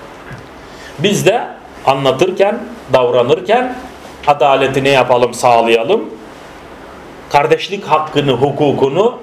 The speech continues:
yerine getirelim. Resulullah aleyhissalatü vesselama imanımız neyi gerektiriyorsa onu icra ve ifa edelim. Cennete gitmenin yolları bedava. Cennete gitmenin yolları bedava. Bak sahabe-i kiram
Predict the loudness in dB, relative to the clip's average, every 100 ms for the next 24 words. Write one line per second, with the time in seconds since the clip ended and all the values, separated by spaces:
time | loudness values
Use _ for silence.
0 | -16 -8 -4 -2 0 0 0 2 2 2
1 | 0 -6 -20 -20 -20 -8 -2 -2 0 0
2 | 2 2 2 0 2 2 2 2 0 2
3 | 2 2 2 2 2 2 4 2 2 0
4 | 0 0 -4 -2 0 2 2 2 0 -8
5 | -6 -2 2 2 0 0 -2 -2 -10 -18
6 | -20 -20 -12 0 0 2 -2 -4 -2 0
7 | 2 0 0 2 2 2 2 2 2 0
8 | -4 -6 -14 -18 -12 0 0 0 0 0
9 | 0 -4 -2 0 2 2 2 0 -2 0
10 | 0 0 0 0 2 2 2 0 -8 -10
11 | -14 -16 -20 -20 -20 -20 -20 -20 -20 -20
12 | -20 -20 -20 -20 -20 -20 -20 -20 -20 -20
13 | -20 -20 -18 -18 -18 -20 -20 -18 -4 -2
14 | 0 0 0 -2 -4 0 0 0 2 2
15 | 2 -2 2 2 2 2 2 0 0 2
16 | 2 2 0 2 0 0 -6